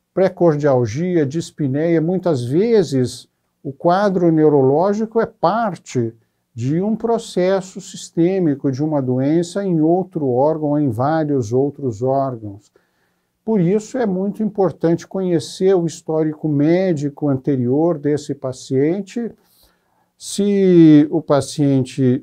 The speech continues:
está consciente, orientado diretamente com ele, ou então com algum familiar, e avaliar o uso prévio aí de medicamentos, de álcool, tabaco, drogas, e tudo isso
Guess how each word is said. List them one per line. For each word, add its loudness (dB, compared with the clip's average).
está -8
consciente, 2
orientado 0
diretamente -2
com -2
ele, 0
ou 0
então -2
com -2
algum 0
familiar, -4
e 2
avaliar 0
o -4
uso -2
prévio 2
aí 2
de -4
medicamentos, 0
de -6
álcool, 2
tabaco, 2
drogas, 2
e 0
tudo 0
isso -4